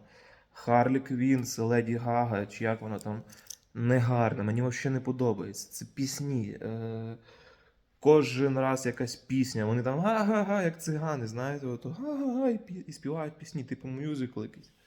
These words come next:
Дуже скучно, дуже прикро, що наразі знімаються ось такі фільми.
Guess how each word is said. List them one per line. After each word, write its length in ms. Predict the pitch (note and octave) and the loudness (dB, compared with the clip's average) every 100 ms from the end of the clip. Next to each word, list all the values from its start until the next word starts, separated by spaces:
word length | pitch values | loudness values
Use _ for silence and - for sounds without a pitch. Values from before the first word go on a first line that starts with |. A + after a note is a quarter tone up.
| - - - - _ _ _ _ _ _ _ | -20 -20 -20 -20 _ _ _ _ _ _ _
Дуже 520 | A2 A2 B2+ F3 B2+ B2 | -16 -2 4 4 4 0
скучно, 600 | - C3+ D#3+ E3 B2 F2+ | -4 -4 -4 -4 -4 -4
дуже 800 | G#2 B2 C3 A#2 A2+ G#2+ G#2 G2+ G#2+ - | -2 0 0 0 0 0 -2 -6 -10 -8
прикро, 480 | - B2 C3+ C3 G#2+ | 0 2 2 0 -6
що 460 | G#2+ - G#2+ G#2+ F#2 F#2+ | -6 -4 -2 -2 -4 -4
наразі 520 | A2+ A2 A#2+ A#2+ A2+ | 0 2 0 0 -4
знімаються 680 | G#2 A2 A2 A2+ A2 - | -4 -4 -2 -2 -6 -8
ось 140 | G#2 G#2 | -10 -10
такі 240 | G#2 - | -12 -12
фільми. 480 | G#2 A#2 C3 B2 | -8 -4 -4 -4